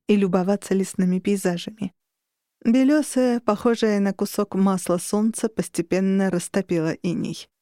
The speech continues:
Теперь можно было поискать пропитание. На каждый мой шаг желудок отвечал голодным урчанием. Лосен вертел головой по сторонам, пытаясь найти хоть что-то съедобное.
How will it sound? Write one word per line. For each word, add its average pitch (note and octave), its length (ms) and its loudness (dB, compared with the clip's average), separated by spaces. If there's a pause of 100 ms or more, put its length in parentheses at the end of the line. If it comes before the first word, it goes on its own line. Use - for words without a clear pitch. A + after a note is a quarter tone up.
(380)
Теперь A3+ 320 0
можно G#3+ 320 2
было G#3 240 0
поискать G3+ 500 -2
пропитание. F#3 800 -4 (420)
На G3 160 2
каждый F3 380 0
мой E3+ 200 0
шаг - 400 -4
желудок F#3 520 0
отвечал G#3+ 400 -2
голодным F#3 540 0
урчанием. F3 680 -4 (600)
Лосен C#4+ 400 2
вертел B3+ 380 2
головой G#3+ 380 2
по G#3+ 120 -4
сторонам, G3 520 -2
пытаясь A3+ 460 -2
найти G#3 300 -2
хоть - 240 -4
что-то - 440 -4
съедобное. F3+ 800 -2